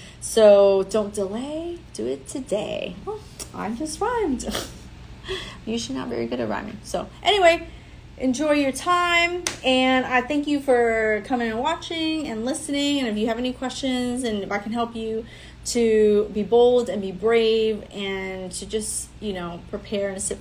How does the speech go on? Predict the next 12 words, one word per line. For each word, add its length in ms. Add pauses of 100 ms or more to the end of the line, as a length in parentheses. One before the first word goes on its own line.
(140)
to 100
become 260
a 60
certified 680
hand 200
therapist, 480
I'm 180
happy 420
to 120
do. 160 (120)
All 80
right, 240